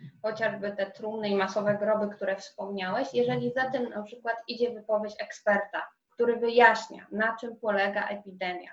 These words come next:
na czym polega zaraźliwość tego wirusa, jak on się rozprzestrzenia, jakie jest tempo tego rozprzestrzeniania się i dlaczego to jest takie ważne, żeby na przykład stosować wszelkie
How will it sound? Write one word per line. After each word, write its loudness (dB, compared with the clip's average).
na 2
czym -10
polega 2
zaraźliwość 0
tego -10
wirusa, -10
jak 2
on -4
się -8
rozprzestrzenia, -10
jakie -4
jest -12
tempo -2
tego -2
rozprzestrzeniania -6
się -10
i -8
dlaczego 6
to 6
jest 2
takie 0
ważne, 2
żeby 0
na -4
przykład 2
stosować -2
wszelkie -2